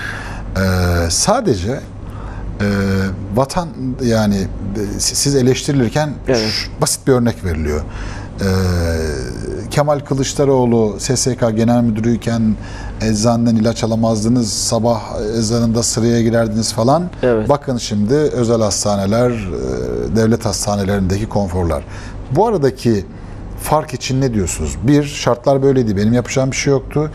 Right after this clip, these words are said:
Speaker 1: İki, aman canım bugün de o kadar da matah bir şey değil. Yani vatandaşın anlayacağı şekilde soruyorum,
Speaker 2: Evet.
Speaker 1: teknik şeye girmeden. Bu eleştiri için ne diyorsunuz?
Speaker 2: Eleştirinin hem doğruları var hem yanlışları var. Samimi olarak söylemek gerekirse.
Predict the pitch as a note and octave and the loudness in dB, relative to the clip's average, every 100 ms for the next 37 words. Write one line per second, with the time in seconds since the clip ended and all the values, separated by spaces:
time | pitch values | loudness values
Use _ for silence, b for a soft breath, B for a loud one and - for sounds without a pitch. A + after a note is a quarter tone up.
0 | B B B D3+ - E3+ D#3+ D#3+ B2+ A#2+ | B B B -2 2 0 2 2 2 4
1 | C#3 A2+ B2+ B2+ A#2 A#2 G#2+ A2+ A2 G#2+ | 4 4 2 2 2 2 2 2 2 0
2 | G2 A#2+ G2+ F#2 A#2+ G#2+ F2 D2 G2+ G2+ | 0 -2 -2 -2 0 0 0 -2 -4 -6
3 | B B B C3+ E3 D#3 D3 D#3+ C3+ A#2+ | B B B -2 0 0 0 2 2 4
4 | A2+ B2 - F#2+ G2 F#2 F2+ D#2+ D#2 C3+ | 4 2 0 -2 -2 -2 -2 -2 0 2
5 | C3 - G#2+ A#2+ - G#2 G2+ F#2 D#2 - | 2 0 -2 -4 -2 0 0 0 -2 -6
6 | B B - F#3 G#3 F3+ - C#3+ - C3 | B B 2 4 4 2 -4 -8 -6 -6
7 | G2+ D#2 - B B B B B - - | -6 -6 -8 B B B B B -12 -12
8 | - - - C#3+ D#3 - F3 E3+ G3+ E3+ | -10 -6 0 2 2 2 2 4 4 4
9 | D#3+ D3 C#3+ D3 F3+ G#3 F#3 C#3+ A#2+ G#2+ | 6 4 4 2 2 2 4 4 4 0
10 | - A2+ F#2 F2+ - - - - - - | -2 -2 -2 -4 -8 -12 -12 -12 -12 -12
11 | - - D3 B2+ A#2+ A#2 G#2+ A2 A2+ A#2 | -10 -2 0 0 2 2 2 0 0 0
12 | G#2 G2+ G2 F2 F#2+ G2 G#2+ - | 0 -2 -4 -4 -6 -6 -8 -8